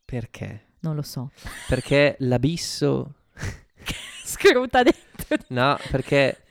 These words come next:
Speaker 1: io avrei detto
Speaker 2: Il contrario.
Speaker 1: il contrario,
Speaker 2: Mm.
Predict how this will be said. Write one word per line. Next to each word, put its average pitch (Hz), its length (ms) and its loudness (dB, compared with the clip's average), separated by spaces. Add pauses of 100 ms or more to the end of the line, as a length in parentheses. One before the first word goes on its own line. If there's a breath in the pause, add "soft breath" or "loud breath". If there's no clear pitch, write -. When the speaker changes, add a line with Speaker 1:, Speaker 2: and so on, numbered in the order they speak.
(580 loud breath)
Speaker 1:
io 196 180 6
avrei 180 200 4
detto 117 680 0
Speaker 2:
Il - 120 -8
contrario. 135 520 -4
Speaker 1:
il 202 100 -10
contrario, 113 600 -4 (100)
Speaker 2:
Mm. 165 40 -4